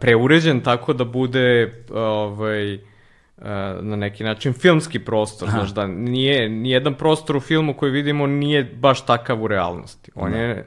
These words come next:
Speaker 1: određenim postupcima u scenografiji, kostimu preoblikovan da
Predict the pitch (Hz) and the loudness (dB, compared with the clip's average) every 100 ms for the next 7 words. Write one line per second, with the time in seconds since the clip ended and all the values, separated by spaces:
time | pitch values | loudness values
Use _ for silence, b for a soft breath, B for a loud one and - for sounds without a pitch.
0 | - 113 117 127 127 117 113 113 107 131 | -8 -4 -2 -2 -2 -2 -4 -8 -6 -8
1 | 123 - 127 107 - 107 104 101 101 151 | -8 -6 -4 -4 -6 -6 -2 -2 -2 -4
2 | 131 117 - 113 139 123 B B B B | -6 -8 -8 -4 -4 -4 B B B B
3 | B B - - 135 131 160 214 247 - | B B -6 4 8 8 8 4 2 4
4 | 202 165 156 135 127 | 6 6 4 2 2